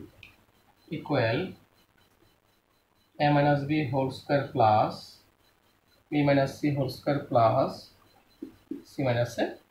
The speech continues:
whole স্কয়ার। তাহলে তোমরা লক্ষ্য করো প্রিয় শিক্ষার্থীবৃন্দ, এ minus B whole স্কয়ার সূত্র দেই, এ স্কয়ার minus A two A বি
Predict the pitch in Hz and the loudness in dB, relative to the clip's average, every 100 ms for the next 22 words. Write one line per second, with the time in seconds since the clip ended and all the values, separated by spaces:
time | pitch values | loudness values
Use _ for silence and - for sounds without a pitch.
0 | _ - 107 - 117 - 135 160 170 165 | _ -10 -10 -8 -8 -6 -4 0 0 2
1 | 143 131 131 127 151 170 143 147 135 - | 2 2 2 0 -2 -2 0 -2 -2 -4
2 | - 123 127 123 117 123 - - - _ | -8 -8 -4 -2 -2 -2 -6 -14 -20 _
3 | _ _ _ _ _ 175 170 160 156 147 | _ _ _ _ _ 4 8 10 8 4
4 | 156 143 - 143 - 151 151 131 120 127 | 2 0 -2 -2 -2 -2 0 0 2 0
5 | 185 - - 139 - - 139 135 127 127 | -2 -8 -6 -6 -4 -4 -2 2 2 0
6 | 127 123 - - 135 131 127 143 | 0 -2 -2 -6 0 2 2 4